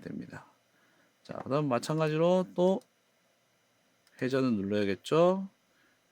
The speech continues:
회전도 어떻게? 또 꼬리 모양에 맞춰서. 자, 이것도 지금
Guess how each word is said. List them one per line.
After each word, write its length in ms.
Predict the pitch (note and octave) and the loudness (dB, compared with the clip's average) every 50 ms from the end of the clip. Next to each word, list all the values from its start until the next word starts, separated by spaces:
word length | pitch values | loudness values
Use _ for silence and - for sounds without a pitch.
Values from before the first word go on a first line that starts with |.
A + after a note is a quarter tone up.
| _ - | _ -8
회전도 840 | B2 A2+ A#2+ A#2 A2+ A2+ A2+ B2 D3 E3 F3 F#3 F#3+ G3 G3+ G3+ G3 - _ _ _ _ _ _ _ _ _ _ _ _ _ _ _ _ _ _ _ _ _ _ _ | -6 -4 -2 0 0 0 0 0 2 2 4 4 2 2 0 -2 -6 -10 _ _ _ _ _ _ _ _ _ _ _ _ _ _ _ _ _ _ _ _ _ _ _
어떻게? 640 | G2 - - F2+ - - - C#3 D#3 E3 F3+ F#3 F3+ - _ _ _ _ _ _ _ _ _ _ _ _ _ _ _ _ _ _ _ _ _ _ _ _ _ - | -20 -18 -16 -16 -8 -4 0 2 2 2 2 0 -4 -10 _ _ _ _ _ _ _ _ _ _ _ _ _ _ _ _ _ _ _ _ _ _ _ _ _ -20
또 80 | - _ _ | -20 _ _
꼬리 300 | _ - D3 D3+ D3 C3+ | _ -4 -2 -2 -2 -2
모양에 360 | A#2 G#2 F#2+ F#2 E2+ D2 C#2 | -2 -2 -2 -2 -4 -6 -8
맞춰서. 580 | B1 A2 - - - - - - - - - - - _ _ _ _ _ _ _ _ _ _ _ _ _ _ _ | -10 -12 -14 -14 -14 -16 -16 -16 -18 -20 -20 -20 -20 _ _ _ _ _ _ _ _ _ _ _ _ _ _ _
자, 160 | - - - - - | -20 -16 -16 -12 -12
이것도 440 | F2+ G2+ A2 G#2+ - - C#3+ D3 C#3+ | -8 -8 -8 -8 -4 -2 -2 -2 -2
지금 380 | - - - F#2+ A#2+ C#3 D#3 | -2 -6 -6 -2 0 0 -2